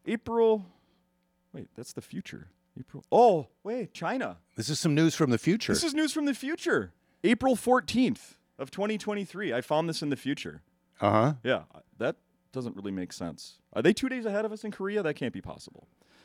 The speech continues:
Speaker 1: In
Speaker 2: Well,
Speaker 1: any case.
Speaker 2: the internet sometimes is running a couple days ahead. <laughs>
Speaker 1: Wow. Well, here we go. So
Speaker 2: So
Speaker 1: maybe this is happening. Maybe this is actually happening as I'm reading it, and they're recording
Speaker 2: Uh-huh.
Speaker 1: it in the future, and I'm reading it in the current.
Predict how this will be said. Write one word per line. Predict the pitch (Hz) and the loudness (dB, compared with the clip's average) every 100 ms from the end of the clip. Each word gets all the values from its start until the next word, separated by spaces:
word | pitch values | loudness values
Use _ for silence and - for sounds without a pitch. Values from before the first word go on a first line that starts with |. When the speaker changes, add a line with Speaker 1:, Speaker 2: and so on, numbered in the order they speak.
| _ | _
Speaker 1:
In | 156 | 8
Speaker 2:
Well, | 123 | 10
Speaker 1:
any | 120 120 | 10 6
case. | 101 98 | 0 2
Speaker 2:
the | 120 | 4
internet | 170 160 113 - | 6 6 4 2
sometimes | 101 90 101 95 87 | -2 0 2 0 0
is | 82 | 0
running | 95 90 78 | 0 0 -2
a | |
couple | - 90 - | -2 -2 -2
days | 90 80 | -4 -4
ahead. | 80 85 85 - | -6 -6 -6 -8
<laughs> | - _ | -14 _
Speaker 1:
Wow. | 98 107 139 135 104 90 - _ | -4 6 8 10 6 0 -8 _
Well, | 127 180 185 139 | 8 10 12 10
here | 165 | 6
we | 185 | 6
go. | 160 156 95 85 - - | 8 8 8 0 -12 2
So | 160 | 6
Speaker 2:
So | |
Speaker 1:
maybe | 185 208 | 6 6
this | 180 | 0
is | 151 | 0
happening. | 147 151 156 120 117 | 2 4 4 2 2
Maybe | 156 165 | 2 2
this | 170 156 | -4 -4
is | 147 | -4
actually | 139 127 | -4 -4
happening | 127 123 113 | -2 -2 -2
as | 104 120 | -4 -4
I'm | 95 | -6
reading | 110 147 | -8 -6
it, | 87 | -6
and | 85 87 | -8 -8
they're | 87 | -8
recording | 87 80 - 101 101 | -10 -14 -4 2 2
Speaker 2:
Uh-huh. | 98 | 2
Speaker 1:
it | 98 | -2
in | |
the | 95 | -10
future, | - 139 123 | -10 -10 -8
and | 98 | -6
I'm | 92 | -6
reading | 104 120 | -4 -4
it | 117 | -4
in | |
the | 104 | -8
current. | - 120 - - | -10 -12 -12 -20